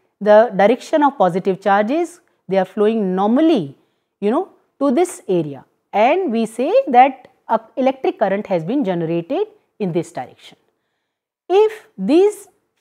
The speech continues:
rate of flow of charge changes with time, then we can talk about instantaneous current. Instantaneous means at that particular instant of time. So, instantaneous current I would be defined as D Q by D T. How do we measure current?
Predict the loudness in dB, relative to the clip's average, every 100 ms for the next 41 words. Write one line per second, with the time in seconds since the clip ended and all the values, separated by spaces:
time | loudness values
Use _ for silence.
0 | -4 0 2 2 2 2 2 2 0 2
1 | 4 4 -2 -20 _ 0 0 2 -2 -2
2 | -4 0 0 0 -2 -10 _ _ _ -2
3 | 0 0 0 -2 0 4 4 6 4 2
4 | 0 -4 -4 0 0 2 0 0 -6 -6
5 | -6 -4 -8 -12 -10 -8 -4 -4 -2 -2
6 | -4 -6 -4 -2 -4 -10 -6 -4 -2 -2
7 | -4 -6 -6 -4 -4 -6 -8 -6 -4 -2
8 | -4 -10 _ _ _ _ _ _ -2 0
9 | -2 0 0 2 2 2 2 4 4 4
10 | 0 0 4 4 4 2 0 -2 -2 -2
11 | 2 4 4 2 -6 _ _ -4 -2 0
12 | 2 2 2 -4 0 0 -2 -8 -16 _
13 | _ _ _ _ _ _ _ _ _ 6
14 | 6 4 2 0 2 2 2 2 -2